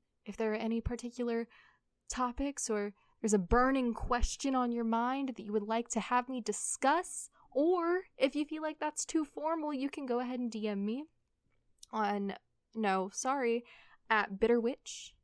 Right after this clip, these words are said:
on Instagram. But, but, but, but, Bitter Witch is spelled a very special way because somebody took my fucking username. <sighs> I was the O G.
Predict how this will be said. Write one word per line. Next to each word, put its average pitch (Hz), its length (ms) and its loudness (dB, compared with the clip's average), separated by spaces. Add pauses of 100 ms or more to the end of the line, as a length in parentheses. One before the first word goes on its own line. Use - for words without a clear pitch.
(160)
on 208 140 -8
Instagram. 196 600 -8 (280)
But, 196 200 4
but, 190 140 -2
but, 190 100 -4
but, 175 220 -2 (180)
Bitter 196 180 -2
Witch 185 220 -8
is 196 100 -6
spelled 185 420 -6
a 202 100 -10
very - 200 -14
special 226 340 -10
way 233 140 -8
because 233 220 -8
somebody 220 260 -6
took - 240 -8
my 214 120 0 (140)
fucking 226 380 2
username. 202 600 0 (1300)
<sighs> - 500 -18
I 214 120 -2
was 208 120 -2
the - 160 -6
O - 60 -8
G. - 320 -12